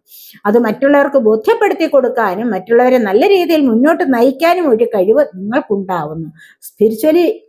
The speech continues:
കണക്ട് ആവാൻ നിങ്ങളെ കൊണ്ട് കഴിയുന്നു. അങ്ങനെ വരുമ്പോൾ നിങ്ങൾക്ക് സ്വയം സന്തോഷം അനുഭവിക്കാനും ആനന്ദം അനുഭവിക്കാനും നിങ്ങളെ കൊണ്ട്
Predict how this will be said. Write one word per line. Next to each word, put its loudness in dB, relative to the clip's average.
കണക്ട് -2
ആവാൻ 2
നിങ്ങളെ 2
കൊണ്ട് 0
കഴിയുന്നു. -4
അങ്ങനെ 2
വരുമ്പോൾ 2
നിങ്ങൾക്ക് 0
സ്വയം 0
സന്തോഷം -2
അനുഭവിക്കാനും 0
ആനന്ദം -2
അനുഭവിക്കാനും 0
നിങ്ങളെ 0
കൊണ്ട് 0